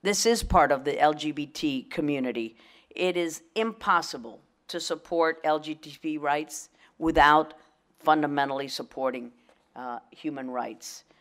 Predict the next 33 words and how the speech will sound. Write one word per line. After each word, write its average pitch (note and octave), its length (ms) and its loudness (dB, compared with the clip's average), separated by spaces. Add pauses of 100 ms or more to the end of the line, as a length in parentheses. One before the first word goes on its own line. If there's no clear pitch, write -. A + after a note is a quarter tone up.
(380)
And, B2+ 320 -4 (100)
and B2+ 380 -4
that C3+ 280 2
bears D3 460 0 (200)
great E3 320 2
repetition, D3+ 680 -2
and B2+ 140 -12
I C3+ 80 -10
hope F#3+ 320 -4
that D#3+ 160 -2
you D3 80 -6
pass D#3 420 2
it C#3+ 60 -6
along C#3 420 0 (320)
to D#3 120 -10
all D#3 260 2
of D3 80 -6
the D3 120 -6
organizations C3+ 920 -2
to C3 120 -4
which C3 300 -6
you C3+ 80 -10
belong. B2+ 520 0 (380)
And G3+ 160 0
Mariela A3 520 6
Castro F#3+ 480 4
and D#3+ 180 4
the D#3 80 4
rest G#3 380 4
of G3+ 80 -10
the F#3 100 -4
Cuban F#3 400 -8
regime C#3+ 560 -8